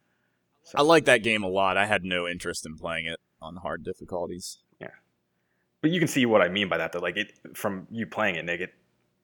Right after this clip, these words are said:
Speaker 1: it played very well.
Speaker 2: Yeah, it, it did. It felt like every other hack and slash, though. So I don't know. I don't ever, I don't ever really play those ones on hard difficulties, so I can't really,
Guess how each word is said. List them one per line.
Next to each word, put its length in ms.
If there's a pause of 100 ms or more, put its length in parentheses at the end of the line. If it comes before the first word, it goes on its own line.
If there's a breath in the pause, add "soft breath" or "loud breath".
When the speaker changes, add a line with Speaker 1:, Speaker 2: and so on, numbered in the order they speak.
(300)
Speaker 1:
it 160 (180)
played 420
very 340
well. 380 (1160)
Speaker 2:
Yeah, 380
it, 180 (100)
it 160
did. 320 (180)
It 140 (280)
felt 420
like 380
every 360
other 240
hack 280
and 140
slash, 360
though. 320 (180)
So 200
I 100
don't 180
know. 320
I 80
don't 140
ever, 340
I 80
don't 140
ever 180
really 220
play 280
those 320
ones 280
on 120
hard 240
difficulties, 640
so 140
I 60
can't 200
really, 320